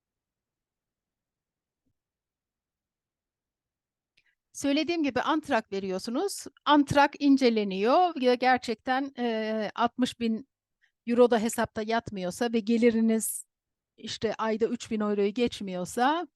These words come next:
size Berechtigungs-Ausweis, Berechtigungs yani onaylanan bir kimlik veriliyor ve bu kimliği zaten, e, bir de kart veriliyor size. O kartı her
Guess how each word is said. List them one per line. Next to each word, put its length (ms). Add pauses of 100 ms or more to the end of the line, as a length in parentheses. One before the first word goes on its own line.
(320)
size 300
Berechtigungs-Ausweis, 1600 (180)
Berechtigungs 720
yani 440 (380)
onaylanan 1000
bir 140
kimlik 480
veriliyor 560
ve 160
bu 120
kimliği 720 (1160)
zaten, 760
e, 480
bir 120
de 80
kart 340
veriliyor 400
size. 320
O 160
kartı 680
her 600